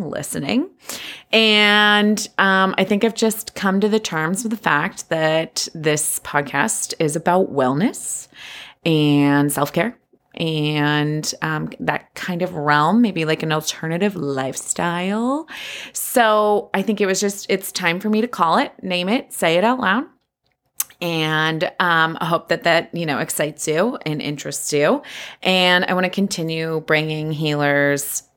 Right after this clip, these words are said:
coaches, um, teachers, and experts in their field, as well as, like, entrepreneurs and business owners on the show to keep talking about, um,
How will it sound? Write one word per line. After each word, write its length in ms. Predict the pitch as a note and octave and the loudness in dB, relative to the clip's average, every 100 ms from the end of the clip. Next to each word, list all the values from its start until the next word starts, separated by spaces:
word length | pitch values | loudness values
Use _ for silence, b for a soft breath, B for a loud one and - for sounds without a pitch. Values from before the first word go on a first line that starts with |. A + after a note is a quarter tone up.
| - | -6
coaches, 1000 | E3 D3+ - D3 C#3+ C#3 C#3 C#3 - - B B B B - | -4 -2 0 2 2 0 -2 -4 -8 -8 B B B B 0
um, 360 | D#3 D3 D3 | 4 4 2
teachers, 960 | C#3+ - E3 - D3 C#3+ C#3+ D3 D3+ - - | 0 -2 -2 0 0 2 2 0 -4 -10 -8
and 560 | D#3 D3 D3 C#3+ C#3+ C#3 | -2 0 2 2 2 -2
experts 560 | - C#3 - D3 D#3 - | -6 -8 -2 -2 -2 -6
in 200 | - D3+ | -6 -4
their 180 | D3 C#3+ | -2 -4
field, 580 | - D3 C#3+ D#3+ A3+ - | -4 -2 2 2 2 -2
as 140 | G3 | -2
well 160 | B3 C4 | 0 0
as, 140 | D4 | 0
like, 180 | F4+ F4+ - | -2 -2 0
entrepreneurs 640 | A3 A3 G3+ F3+ E3+ E3+ | 0 0 0 2 2 0
and 80 | E3+ | -2
business 280 | D3 D3+ D3+ | -2 -2 -2
owners 380 | D3 E3 A3 B B B B - | 0 0 -2 B B B B 2
on 300 | F3+ F3 F3+ | 4 6 4
the 120 | A3 | 2
show 560 | - - C3 C3 G#3+ C#4+ | 2 2 4 4 2 -2
to 120 | - | -6
keep 280 | A3 A3 G#3+ | -2 -2 -2
talking 540 | - G3 G3+ F#3+ G3 - | -2 -2 -2 -2 -2 -4
about, 640 | F#3 F3+ E3+ E3 E3 - | 0 2 4 4 2 -2
um, 480 | F3 F3 E3+ E3+ E3+ | -4 -2 -2 -4 -8